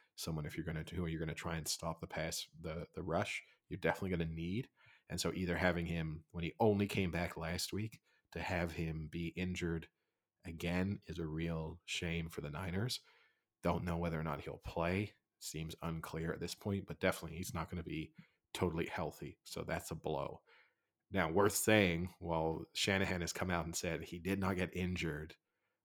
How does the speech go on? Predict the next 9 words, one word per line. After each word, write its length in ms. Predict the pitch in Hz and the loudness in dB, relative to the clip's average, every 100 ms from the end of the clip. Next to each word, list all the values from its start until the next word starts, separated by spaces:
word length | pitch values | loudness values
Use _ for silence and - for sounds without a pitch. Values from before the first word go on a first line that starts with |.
| _ | _
on 220 | 87 165 | -2 0
the 80 | 156 | -2
play 280 | - - 85 | -4 0 2
where 120 | 82 | 2
he 140 | 82 82 | 0 -2
lined 360 | 78 80 82 | -2 -2 -2
up 120 | 82 | -4
his 120 | - - | -6 -8
fullback, 680 | - 98 78 - - - | -4 0 0 -2 -8 -10